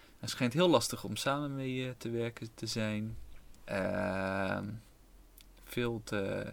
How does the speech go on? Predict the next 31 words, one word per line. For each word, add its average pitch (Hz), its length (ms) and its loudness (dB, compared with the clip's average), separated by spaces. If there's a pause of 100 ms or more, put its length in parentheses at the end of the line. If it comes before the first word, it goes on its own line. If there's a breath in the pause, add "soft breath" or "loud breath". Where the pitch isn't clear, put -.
eenzijdig, 110 720 -2
veel 110 300 -4
te 101 480 -2
l-, 98 100 -4 (1600 soft breath)
hij, 123 260 8
hij 117 140 2
is 110 100 0
veel 123 140 0
te - 60 -6
veel 110 100 4
op 104 80 0
zichzelf. - 880 0
Hij 104 160 -6
communiceert 107 540 -4
niet 120 100 -12
goed - 140 -6
genoeg. 101 300 -6
En 127 140 -4
dat 120 140 0
is 117 200 2
vrij 110 300 0
lastig - 420 -4
als - 260 -2
je - 180 -6
een 110 280 -2 (680 soft breath)
tweehonderd 110 580 -2
miljoen 104 460 0
kostende 107 440 -4
film 110 300 -4
of - 120 -8
zo - 120 -4